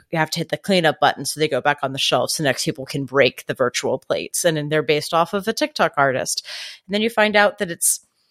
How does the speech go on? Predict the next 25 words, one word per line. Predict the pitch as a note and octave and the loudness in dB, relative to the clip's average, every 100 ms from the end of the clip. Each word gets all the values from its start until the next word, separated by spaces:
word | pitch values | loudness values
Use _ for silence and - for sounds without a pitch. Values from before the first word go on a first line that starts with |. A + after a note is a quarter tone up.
| _ - | _ -4
you | A#3 | 2
know, | F3 E3+ F3+ | 4 4 0
twenty | - F#3+ A3 A3+ | -8 -4 -2 -2
seventy | - G3+ G#3+ F3+ F3 | 0 0 0 -2 -2
or | D3+ | -2
so | D3+ - D#3+ D3+ | -2 0 2 2
in | D3+ | 0
the | D3 | -4
future. | - E3 D3+ C3+ | -4 -4 -2 -2
It's | A2+ - | 0 2
not | D3 - | 0 2
quite | D3+ - | 0 0
defined, | C#3+ C3+ G2 - - - | -2 -2 0 -2 -8 -4
but | - D3+ - _ _ _ _ _ _ - | 4 4 4 _ _ _ _ _ _ -2
this | D#3+ F3+ | 2 4
is, | F#3 E3 - _ _ - | 4 2 -2 _ _ 0
um, | D#3+ D3+ D3+ C#3+ C3+ C#3+ | 2 2 0 -4 -8 -6
basically | E3 E3+ - G3+ | -2 0 0 0
a | E3+ | 2
digital | E3 D#3+ D#3 | 0 0 -2
culture | - E3 - | 0 0 0
museum | F3 D3+ D#3 D3 C#3+ C#3 - - - - - | -2 -2 0 0 0 -4 -10 -20 -20 -18 -2
looking | D#3+ D#3 E3 D3+ | 0 2 0 2
back | C#3 C#3+ - | 2 2 2
at | C3+ B2 - - | 2 2 0 -6